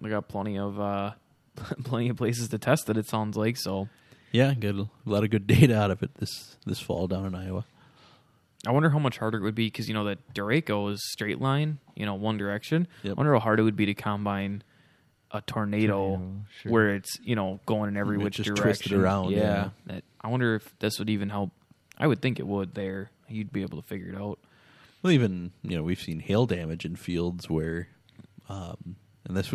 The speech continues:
Speaker 2: it was actually a variety split that time on one of your fields, Todd, that
Speaker 3: Mm-hmm.
Speaker 2: one side looked like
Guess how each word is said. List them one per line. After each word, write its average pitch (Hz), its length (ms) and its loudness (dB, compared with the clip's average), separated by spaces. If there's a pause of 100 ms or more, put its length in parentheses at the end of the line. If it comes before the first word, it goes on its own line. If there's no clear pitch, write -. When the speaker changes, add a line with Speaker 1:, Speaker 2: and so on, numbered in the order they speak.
Speaker 2:
it 104 120 2
was 92 100 -2
actually 92 260 2
a - 20 -4
variety 104 340 2
split - 280 -6
that 76 180 -4
time 85 380 -6 (560)
on 85 80 -2
one 85 100 0
of 82 60 0
your 90 140 4
fields, 80 280 -8
Todd, 87 340 2
that 76 140 -2
Speaker 3:
Mm-hmm. 107 140 -8 (840)
Speaker 2:
one 101 240 6
side 92 460 2
looked 87 220 -2
like 82 160 -8